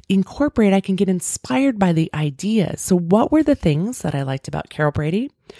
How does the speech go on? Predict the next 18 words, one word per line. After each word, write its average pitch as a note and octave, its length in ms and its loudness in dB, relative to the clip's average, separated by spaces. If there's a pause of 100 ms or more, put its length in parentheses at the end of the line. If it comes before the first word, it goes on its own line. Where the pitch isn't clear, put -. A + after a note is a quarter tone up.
(480)
I E3 80 0
love D#3+ 300 2
that F3 120 6
her F#3 80 4
home D3 260 2
was D3 160 0
decluttered. G#3+ 640 -4 (640)
I F#3+ 160 2
love G3 600 2
that E3 160 -4
mostly D3 380 -2
her C4 180 -2
home D3 320 2
was D#3+ 200 2
that - 200 0
calm C#3 360 -2
place - 540 -4 (800)
and G3 320 4